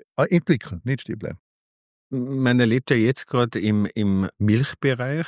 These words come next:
Speaker 2: eine stille Revolution oder eigentlich eine laute Revolution, dass ja große Molkereien ab in einer Frist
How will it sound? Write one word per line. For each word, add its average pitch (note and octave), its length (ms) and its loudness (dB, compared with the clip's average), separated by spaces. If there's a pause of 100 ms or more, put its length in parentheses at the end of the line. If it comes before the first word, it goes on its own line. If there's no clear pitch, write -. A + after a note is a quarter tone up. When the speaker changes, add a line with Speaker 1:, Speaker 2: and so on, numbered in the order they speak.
(420)
Speaker 2:
eine - 120 -6
stille C3 380 0
Revolution B2+ 800 0
oder G2+ 160 0
eigentlich F#2+ 180 0
eine F#2 120 0
laute A2 360 -2
Revolution, A#2+ 800 -2
dass G2+ 300 -4
ja G2 380 0 (100)
große A#2+ 540 -2
Molkereien G2+ 960 0 (920)
ab G#2+ 180 0 (120)
in A2 140 2
einer G2 200 2
Frist - 580 -4